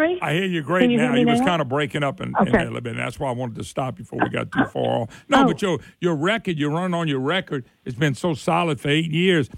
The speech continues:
Speaker 2: This is what I would tell the people up there. I know a lot of people up there, and there's some really great people up there, that
Speaker 1: Yes,
Speaker 2: you
Speaker 1: they
Speaker 2: don't
Speaker 1: are.
Speaker 2: throw out the good ones. You look for the bad ones and throw out, but the good ones you hold on to.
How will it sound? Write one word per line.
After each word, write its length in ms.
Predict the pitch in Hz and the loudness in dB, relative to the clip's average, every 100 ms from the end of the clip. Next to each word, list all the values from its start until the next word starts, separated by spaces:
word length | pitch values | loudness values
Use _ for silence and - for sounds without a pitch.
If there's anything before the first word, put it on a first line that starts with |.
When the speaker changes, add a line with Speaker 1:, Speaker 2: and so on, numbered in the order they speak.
| - _ | -20 _
Speaker 2:
This 200 | 180 208 | 0 0
is 60 | 190 | 2
what 180 | 165 156 | 2 4
I 100 | 147 | 4
would 160 | 135 | 2
tell 180 | - 160 | 2 2
the 80 | 147 | 2
people 300 | - 143 147 | 0 0 0
up 120 | 139 | 0
there. 120 | 147 135 | 2 2
I 60 | |
know 140 | 151 165 | 4 4
a 40 | |
lot 160 | 139 135 | 4 2
of 60 | 120 | 0
people 260 | 135 131 | 0 0
up 120 | 123 | -2
there, 80 | - | 0
and 60 | 123 | -2
there's 100 | 110 | -2
some 180 | 139 120 | -4 -4
really 360 | 123 151 156 120 | 2 2 2 0
great 280 | 117 120 - | -2 -2 -2
people 320 | 135 - - | -4 -2 -4
up 120 | - | -6
there, 200 | 147 139 - _ _ - | -10 -14 -16 _ _ -2
that 280 | 143 143 - | 2 2 2
Speaker 1:
Yes, 340 | 226 220 185 180 | 4 4 4 0
Speaker 2:
you 0 | - | 2
Speaker 1:
they 140 | 214 | 4
Speaker 2:
don't 220 | 202 196 | 4 2
Speaker 1:
are. 120 | - - | 0 0
Speaker 2:
throw 220 | 233 208 | 2 2
out 420 | 214 185 - - _ _ _ _ _ - | 2 0 -2 -10 _ _ _ _ _ -6
the 80 | 156 | 0
good 220 | 196 208 | 4 2
ones. 360 | 117 - - - _ _ | 0 -10 -16 -20 _ _
You 140 | 143 | -2
look 180 | 139 214 | 0 0
for 120 | - | 0
the 100 | 185 | -2
bad 360 | 147 147 214 233 | 0 0 0 0
ones 140 | 165 139 | 0 -2
and 120 | 127 | -2
throw 180 | 151 143 | 0 2
out, 60 | 139 | 0
but 100 | 135 | -2
the 100 | 135 | -2
good 260 | 127 269 | 2 2
ones 200 | 220 165 135 | 2 0 0
you 140 | 131 | -4
hold 500 | - 214 240 240 208 | 0 2 4 4 2
on 260 | 226 233 180 | 0 -2 -2
to. 260 | - 110 | -2 -4